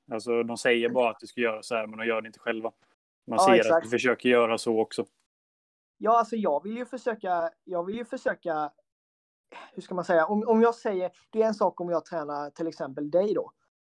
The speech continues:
Speaker 2: Och så säger jag, "Ja, men det där, det där kan du göra." Då kanske inte jag kan visa det, för jag har inte den farten. Men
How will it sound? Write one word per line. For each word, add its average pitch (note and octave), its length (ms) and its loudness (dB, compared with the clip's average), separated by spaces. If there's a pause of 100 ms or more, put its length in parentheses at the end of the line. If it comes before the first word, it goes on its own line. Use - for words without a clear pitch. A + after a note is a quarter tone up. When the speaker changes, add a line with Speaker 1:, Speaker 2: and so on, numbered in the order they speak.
(320)
Speaker 2:
Och E3 120 -4
så F3 100 0
säger D#3+ 260 4
jag, D3 40 2
"Ja, C#3+ 120 2
men D#3+ 120 -6
det E3+ 80 0
där, F3+ 220 4
det F#3+ 200 -6
där F#3+ 140 2
kan F3+ 200 -8
du D#3+ 100 -6
göra." D3 340 -4 (680)
Då F3 120 -4
kanske G3 280 0
inte F#3 140 -4
jag D#3+ 140 4
kan D#3+ 140 -6
visa E3+ 360 0
det, E3 140 0 (500)
för F3 80 2
jag E3 140 6
har D#3 160 0
inte D3 180 -8
den C3+ 160 -6
farten. C#3+ 440 -6 (600)
Men F3+ 260 2